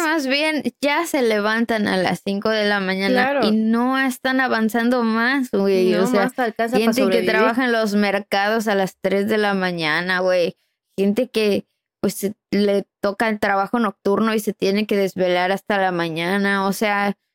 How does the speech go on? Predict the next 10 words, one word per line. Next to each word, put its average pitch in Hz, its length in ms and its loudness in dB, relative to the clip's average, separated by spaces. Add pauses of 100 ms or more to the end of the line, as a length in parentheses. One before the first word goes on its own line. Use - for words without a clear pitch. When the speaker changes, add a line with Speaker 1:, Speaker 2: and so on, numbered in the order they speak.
(400)
Speaker 1:
no 139 140 -4
mames. 110 480 -6
O 254 100 2
sea, 320 200 0
siento 381 360 -2
que 220 280 0
es 220 120 -6
así 214 300 -2
como 196 320 -2
súper 185 640 -6